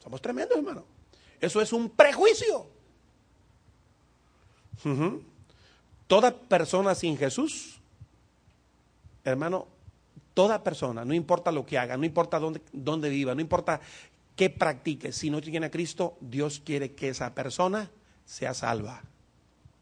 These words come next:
Digo, Dios quiere que esa persona sea salva. Hermanos, Jesús dijo, "Porque no envió Dios a su Hijo al mundo para condenar al mundo, sino para que el mundo sea salvo por él".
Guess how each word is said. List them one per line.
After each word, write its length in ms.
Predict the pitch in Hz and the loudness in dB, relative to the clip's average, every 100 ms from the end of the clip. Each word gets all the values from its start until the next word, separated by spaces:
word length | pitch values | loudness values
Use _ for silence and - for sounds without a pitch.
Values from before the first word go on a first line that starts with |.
| _ _ _ _ _ | _ _ _ _ _
Digo, 520 | 139 180 143 123 117 - - - | 4 4 8 6 4 -6 -20 -18
Dios 340 | 123 151 175 - | 2 4 4 0
quiere 420 | 180 175 175 170 | 4 8 8 4
que 120 | 175 | 2
esa 220 | 151 151 | 2 4
persona 400 | - 147 165 170 | 4 6 6 6
sea 200 | 139 160 | 8 6
salva. 600 | 139 151 143 127 120 98 - - - - - - - - - - _ _ - | 10 10 10 10 8 6 -6 -20 -20 -20 -20 -20 -20 -20 -20 -20 _ _ 0
Hermanos, 640 | 143 165 185 - - - - _ _ - | 4 6 6 4 -2 -12 -20 _ _ 4
Jesús 340 | 175 214 240 | 6 8 8
dijo, 420 | 269 165 135 - - - _ - - | 8 6 2 0 -12 -20 _ -6 12
"Porque 360 | 202 185 190 | 12 12 6
no 160 | 185 226 | 6 6
envió 320 | 214 214 214 | 6 8 8
Dios 280 | 190 214 202 | 8 6 6
a 60 | |
su 140 | 160 185 | 4 4
Hijo 180 | 190 180 | 6 6
al 100 | 170 | 6
mundo 280 | 202 185 | 4 4
para 200 | 180 160 | 6 6
condenar 340 | 160 156 175 170 | 6 2 4 2
al 80 | 165 | 6
mundo, 360 | 214 165 147 - - | 6 6 4 2 -6
sino 300 | - 185 175 | 0 4 6
para 220 | 175 160 | 6 6
que 80 | 170 | 4
el 80 | 156 | 8
mundo 340 | 208 339 277 | 12 12 12
sea 200 | - 233 | 8 6
salvo 320 | 220 220 196 | 8 4 6
por 160 | 156 185 | 8 10
él". 340 | 160 113 117 | 10 6 -2